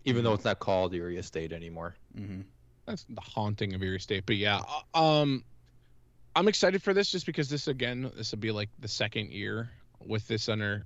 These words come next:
Speaker 3: under its belt kind of thing, and I'm curious to see if they've got more props or more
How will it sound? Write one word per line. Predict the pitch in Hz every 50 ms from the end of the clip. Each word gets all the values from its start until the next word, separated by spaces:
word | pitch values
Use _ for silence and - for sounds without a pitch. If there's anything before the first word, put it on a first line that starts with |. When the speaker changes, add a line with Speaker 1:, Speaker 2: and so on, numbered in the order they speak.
| -
Speaker 3:
under | 113 110 107 104 104
its | 104 -
belt | - - 98 107 107 -
kind | - - 110 110
of | 110
thing, | - 110 107 120 131 123 - -
and | 110 113 113 110 107 107 104 104 101 104 101 - - - - - - -
I'm | - 110 113 113
curious | 110 - - 120 117 117 113
to | - 107
see | - - 123 120 120 117 113 117
if | 110 -
they've | - 120 113 110
got | - 123 - 69
more | 120 120
props | 113 - - 117 110 113 117 - - -
or | 113 107
more | 107 110 113 113 110 110 110 107